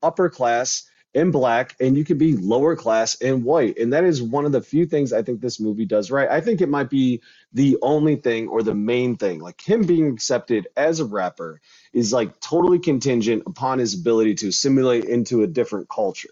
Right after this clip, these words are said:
The rapper, like, ness of him, like, the ability to, like, reach his, uh, reach the heights that he's gotten to, it, it's becomes part of the overriding narrative, even within,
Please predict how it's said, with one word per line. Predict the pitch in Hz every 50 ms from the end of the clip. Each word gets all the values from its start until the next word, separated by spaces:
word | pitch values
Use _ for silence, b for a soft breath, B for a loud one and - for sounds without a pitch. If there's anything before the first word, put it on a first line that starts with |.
| _ b b b b b b b b b b _
The | - 113 135 131 131 123 120 110 98 78 98 107 95
rapper, | 107 147 156 165 160 160 160 151 147 139 131 113 92 78 - - -
like, | 117 120 113 - - _ - - - _ _ _ _ _
ness | 120 113 107 104 113 131 143 147 143 - -
of | - 113 117 113 98
him, | 113 120 110 107 104 104 101
like, | 104 104 98
the | 95 117 113
ability | 98 87 85 143 147 147 147 135 131
to, | 117 117
like, | 113 101 87
reach | 92 117 123 120 - -
his, | 123 110 104 98 87 - - - - -
uh, | 107 107 101 98 90 78 107
reach | 98 110 147 156 143 - - - - _ _ -
the | - 113
heights | 107 - 139 147 139 -
that | 120 104
he's | 104 101 90
gotten | - 170 180 175 - 139 127
to, | - - 123 113 110 110 107 b b b b b b _
it, | - 131 117 131 120 113 - -
it's | 143 156 139 - - - - - - -
becomes | - - - 151 139 - - 180 160 165 160 -
part | - - 156 151 147
of | 143 123
the | 127
overriding | 127 139 135 131 135 131 123 120 113 113
narrative, | 120 131 151 160 147 127 110 110
even | 104 135 135 131 139 127 120
within, | 120 117 - - _ - 135 156 165 160 147 131 123 120 120 123